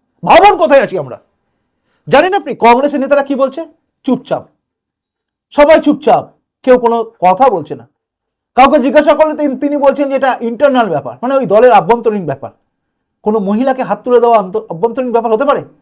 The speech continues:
এটা যদি আজকে বিজেপির হতো, ধরুন বিজেপির কোনো মুখ্যমন্ত্রী বাড়িতে গিয়ে কোনো মহিলাকে বিজেপি কর্মীকে হেনস্থা করা হলো, আজকে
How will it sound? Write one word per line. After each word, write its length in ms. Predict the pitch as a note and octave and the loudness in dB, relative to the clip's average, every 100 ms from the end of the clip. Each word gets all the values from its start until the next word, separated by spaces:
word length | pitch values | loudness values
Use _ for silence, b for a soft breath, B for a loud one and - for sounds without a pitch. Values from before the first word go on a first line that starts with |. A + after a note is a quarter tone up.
| _ _ _ A#3+ | _ _ _ -4
এটা 140 | B3+ | -4
যদি 160 | C4+ C#4 | 0 0
আজকে 160 | C#4 C4+ G3 - | 0 0 -2 -4
বিজেপির 360 | D3 F3+ B3+ C#4+ | -8 -4 -2 0
হতো, 120 | B3+ D4 - _ _ _ - | -2 -4 -14 _ _ _ -2
ধরুন 160 | B3 | 0
বিজেপির 300 | A3 B3 C4 | 0 -4 -4
কোনো 140 | B3+ C4 | -2 -2
মুখ্যমন্ত্রী 460 | A3+ A3+ B3 A#3 A#3 | -2 -2 -2 -2 -2
বাড়িতে 360 | E3 G3+ A#3 | 0 2 -2
গিয়ে 180 | G#3+ F#3+ F3 | -6 -6 -2
কোনো 180 | A3 | -2
মহিলাকে 460 | G#3+ F#3+ A3 G#3+ D3+ C#3+ _ _ - | -2 -4 -4 -4 -8 -12 _ _ -6
বিজেপি 280 | G3 A3 A3 | -4 -4 -2
কর্মীকে 380 | G3+ G3 E3+ D#3 - _ D#3 | -4 -4 -8 -12 -16 _ -6
হেনস্থা 300 | G3+ A3+ B3 | -4 -4 -2
করা 160 | A#3+ A#3 | 2 2
হলো, 120 | B3 - _ _ _ _ _ _ _ _ - | 0 -10 _ _ _ _ _ _ _ _ -4
আজকে 320 | E3 - C4 | -4 -4 -4